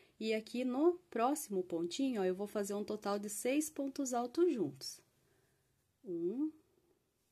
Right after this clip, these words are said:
dois, três,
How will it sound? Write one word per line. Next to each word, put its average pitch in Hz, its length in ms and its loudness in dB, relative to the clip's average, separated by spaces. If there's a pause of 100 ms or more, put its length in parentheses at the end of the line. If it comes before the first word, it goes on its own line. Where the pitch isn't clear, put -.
(1800)
dois, 175 720 -6 (2500)
três, 175 840 -4